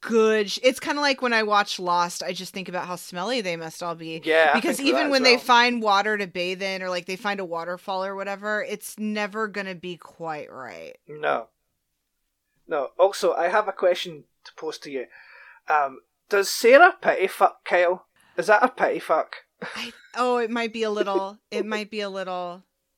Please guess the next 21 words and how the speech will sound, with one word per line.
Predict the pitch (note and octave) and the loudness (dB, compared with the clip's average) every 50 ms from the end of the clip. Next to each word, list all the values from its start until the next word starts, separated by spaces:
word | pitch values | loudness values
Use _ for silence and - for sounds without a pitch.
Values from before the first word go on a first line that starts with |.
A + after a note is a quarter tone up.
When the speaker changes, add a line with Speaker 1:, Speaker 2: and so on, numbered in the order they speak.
| _ _ _ - | _ _ _ -8
Speaker 1:
Um, | F#3 G3 G3 G3 F#3+ F#3+ F#3 F#3 F3+ F3+ F3+ E3 - - | -6 -4 -4 -2 -4 -4 -6 -6 -8 -10 -14 -16 -18 -16
yeah, | G#3+ F#3+ G3 G#3+ G#3+ G#3 G3+ | -10 -4 0 2 4 4 4
I | G3 G#3 A#3 | 2 0 -2
think, | A3 - - G#3+ G#3+ G#3 F#3+ - - - | -4 -6 -8 -8 -8 -8 -10 -14 -14 -8
I | F3+ G3+ G3+ G#3 | -4 -4 -4 -4
think | G#3 - G#3 G3+ G3 | -6 -8 -12 -10 -10
she's | - - A3 G#3 F3+ | -8 -8 -8 -8 -8
sad | - - G3 F3+ F3+ F3+ | -6 -4 -2 0 0 -2
about | F#3 F3 F#3 F3+ F3 - | -2 -4 -6 -6 -6 -6
the, | - F#3 F3+ F3+ F3+ F3+ - - | -6 -4 -4 -4 -4 -6 -8 -8
the | F#3 F#3 F3 | -10 -10 -10
virgin | E3 F3 F3 F3+ F3+ F3+ F3 E3+ D#3+ D#3+ D#3+ | -8 -6 -6 -6 -6 -8 -10 -10 -10 -12 -12
that | D#3 E3 | -10 -10
has | D#3+ E3 E3 - | -10 -10 -10 -10
come | - F#3 F3 F3 | -12 -12 -12 -12
to | D#3+ E3 | -12 -14
save | - - E3 D#3 D#3+ D3+ | -10 -6 -4 -4 -4 -4
her. | - D3+ D3 C#3+ D3 D3 D3+ D#3+ - _ _ - | -8 -12 -12 -12 -10 -12 -12 -14 -16 _ _ -4
Speaker 2:
<laughs> | A#3+ - - B3+ C4+ - - B3+ C4 C4+ _ - A#3+ - _ - | -4 -4 -2 -2 -4 -2 -2 -4 -4 -4 _ -18 -18 -16 _ -10
Speaker 1:
Um, | F#3 F3+ F3+ F3 E3+ E3 E3 D#3+ E3 E3 E3 E3 F#3 G#3 G3+ _ _ _ _ _ _ _ _ _ _ _ _ _ _ _ _ _ _ _ _ _ _ _ | -8 -6 -6 -6 -6 -8 -8 -10 -14 -16 -18 -18 -20 -20 -20 _ _ _ _ _ _ _ _ _ _ _ _ _ _ _ _ _ _ _ _ _ _ _
yeah. | - G#3+ F3+ F#3 F#3+ F#3 F3 E3+ E3+ E3 D#3+ D#3+ D#3+ E3 | -16 -10 -6 -4 -2 0 0 0 0 0 -2 -2 -4 -8